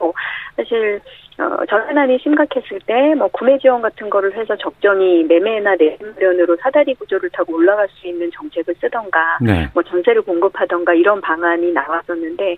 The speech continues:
Speaker 1: 전세를 공급할 수 있는 방안은 별달리 없으니 뭐 월세나 내 집 마련으로 적절히 분산이 되도록 하는 지원책이나 뭐 구매 지원 같은 것들을 고려하고 있는 것으로 보여집니다.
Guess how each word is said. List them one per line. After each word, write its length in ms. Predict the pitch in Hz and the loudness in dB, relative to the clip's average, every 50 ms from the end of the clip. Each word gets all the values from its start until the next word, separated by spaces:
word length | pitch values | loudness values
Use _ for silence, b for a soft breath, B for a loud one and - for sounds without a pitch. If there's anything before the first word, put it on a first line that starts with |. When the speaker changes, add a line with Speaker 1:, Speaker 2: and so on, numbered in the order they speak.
| B B B B B B B | B B B B B B B
Speaker 1:
전세를 320 | - 185 190 247 269 269 233 | -2 0 4 4 4 4 2
공급할 380 | 220 214 226 240 - 233 233 | 0 -2 -4 -4 -4 -4 -8
수 120 | - - 226 | -8 -12 -14
있는 160 | 226 - 196 | -14 -14 -8
방안은 380 | - 180 180 190 190 196 190 | -8 -6 -4 -4 -6 -6 -8
별달리 400 | - - 170 165 190 185 196 196 | -6 -6 -4 -2 -2 -2 0 0
없으니 580 | 160 151 _ _ - 180 180 196 226 262 285 294 | -2 -2 _ _ -12 -10 -8 -6 -4 -2 -2 -2
뭐 240 | 247 196 175 165 160 | -2 -4 -6 -6 -4
월세나 640 | 156 165 170 - - 202 202 196 208 226 262 277 302 B B B B B B B | -2 -2 -4 -4 -4 -4 -4 -2 0 -2 -2 -2 -4 B B B B B B B
내 100 | - 180 | 0 0
집 120 | 190 247 240 | 0 2 0
마련으로 540 | 240 226 202 202 196 185 185 180 175 180 175 | 2 0 2 2 0 0 0 0 0 -2 -2
적절히 460 | - - - _ - 190 190 175 175 | -4 -10 -12 _ -4 -4 -2 -2 -4
분산이 760 | - - - 175 180 208 233 254 254 254 254 240 226 214 196 - | -8 -4 -6 -6 -4 -2 -4 -4 -2 -2 -4 -4 -4 -8 -10 -8
되도록 460 | - 175 - 185 180 190 180 - 196 | -8 -4 -2 -2 0 0 -2 -4 -6
하는 460 | 202 180 180 180 180 175 170 160 175 B B B B B B _ - | -8 -6 -4 -4 -4 -4 -4 -6 -8 B B B B B B _ -2
지원책이나 1040 | 196 202 214 208 214 - - 196 175 175 _ - 175 170 185 202 220 226 233 240 220 | 0 0 0 -2 -4 -6 -2 -2 -2 -2 _ -10 -6 -2 -2 0 0 0 0 -2 -2
뭐 340 | 196 180 160 165 - 190 - - | -4 -4 -4 -4 -4 -6 -8 -8
구매 200 | - 202 214 208 | -8 -4 -6 -6
지원 220 | - - 254 220 175 | -6 -8 -12 -8 -8
같은 300 | 185 - _ - - 175 | -8 -8 _ -10 -6 -4
것들을 320 | 160 160 - 175 180 170 | -4 -4 -2 -4 -4 -6
고려하고 520 | - - 180 185 190 202 196 185 185 180 | -6 -4 -2 0 2 2 2 0 0 -4
있는 160 | 165 170 175 175 | -8 -8 -8 -12
것으로 240 | 175 - - 190 - _ | -12 -12 -12 -16 -16 _
보여집니다. 440 | - 175 175 _ - - - - - | -12 -12 -12 _ -18 -20 -18 -18 -18